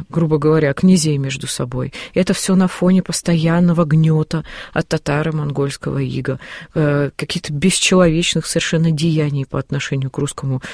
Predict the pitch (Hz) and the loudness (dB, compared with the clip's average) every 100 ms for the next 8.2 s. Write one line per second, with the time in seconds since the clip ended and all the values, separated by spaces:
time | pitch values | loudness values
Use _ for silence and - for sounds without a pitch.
0 | - 202 - 147 135 139 139 151 165 220 | -12 -10 -4 0 0 0 0 2 4 4
1 | 175 - - - 147 135 135 151 - 147 | 2 -2 -6 -4 -4 -4 -4 -6 -8 -6
2 | 139 143 143 147 143 180 233 180 - - | -4 -4 -4 -4 -2 2 2 2 -6 -14
3 | - - - - 160 - - 180 147 - | -16 -18 -4 -2 -2 -2 0 0 0 2
4 | 208 277 175 151 - 175 143 143 107 - | 4 4 2 -2 -4 -8 -6 -4 -4 -2
5 | 175 151 175 214 - - 175 165 156 - | -2 2 2 0 -4 -6 -2 0 -2 -4
6 | - - - - - 202 208 185 - 147 | -10 -14 -16 -6 0 2 4 2 2 -4
7 | 139 147 82 - - - - - 85 170 | -6 -6 -8 -6 -8 -8 -8 -6 -6 -2
8 | 170 160 | 0 0